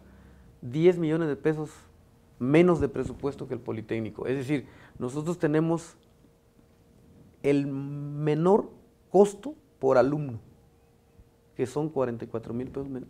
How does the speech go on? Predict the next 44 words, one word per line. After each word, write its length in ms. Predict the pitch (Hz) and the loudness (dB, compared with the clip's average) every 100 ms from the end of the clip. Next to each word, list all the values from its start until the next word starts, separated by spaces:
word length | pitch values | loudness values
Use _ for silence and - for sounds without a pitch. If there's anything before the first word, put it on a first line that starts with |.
| - | -12
este, 340 | - - 117 | -14 -8 -6
anuales, 540 | 110 123 135 170 190 - _ _ - - | -4 0 0 0 -6 -16 _ _ -20 -6
a 80 | 113 | -4
diferencia 400 | 117 123 139 147 | -2 -2 0 -2
del 140 | 117 | -2
Poli, 280 | - 135 120 | 0 -2 -2
que 140 | 113 | -10
son 300 | 113 123 120 | -8 -8 -10
sesenta 500 | 120 - - 104 101 | -14 -16 -12 -12 -12
y 20 | |
cuatro 300 | - 110 - | -8 -8 -6
mil, 240 | 107 143 - - - _ - | -6 -6 -8 -18 -20 _ -10
de 80 | 113 | -4
la 100 | 113 | -2
unam, 240 | 117 127 127 | 0 -2 -2
que 80 | |
son 240 | 117 127 127 | -6 -6 -6
ochenta 320 | 120 107 104 | -8 -8 -8
y 80 | 107 | -8
siete, 460 | 104 147 147 202 202 - - - - | -4 -6 -4 -8 -8 -20 -20 -12 -4
y 80 | |
de 140 | 117 110 | 0 4
la 120 | 107 | 4
uam, 340 | 110 120 156 | 4 2 0
que 180 | 151 120 | -6 -4
llega 220 | 117 127 | -2 -2
a 20 | 120 | -6
ciento 420 | - 127 127 123 | -6 -8 -8 -10
veintisiete 540 | 107 104 - 107 - | -10 -14 -14 -12 -10
mil 240 | 107 131 - _ | -12 -12 -16 _
pesos, 260 | - - - _ _ _ - | -12 -12 -16 _ _ _ -8
que 60 | 120 | -8
es 100 | 120 | -8
el 120 | 117 | -8
costo 260 | 120 117 | -10 -10
por 140 | - 104 | -8 -8
alumno. 260 | 101 92 | -6 -8
Es 60 | 117 | -8
decir, 280 | 123 135 - - - - - _ _ _ _ _ _ - - | -6 -8 -10 -20 -20 -20 -20 _ _ _ _ _ _ -20 -4
nosotros 580 | 139 143 165 190 143 - 135 | 0 0 0 -2 -2 -14 -10
damos 640 | 127 127 165 180 170 135 | 2 8 8 6 -2 -4
más 400 | 160 165 160 - | -2 -2 -4 -10
con 260 | - 127 123 | -6 -4 -2
menos. 320 | 120 101 | -4 -6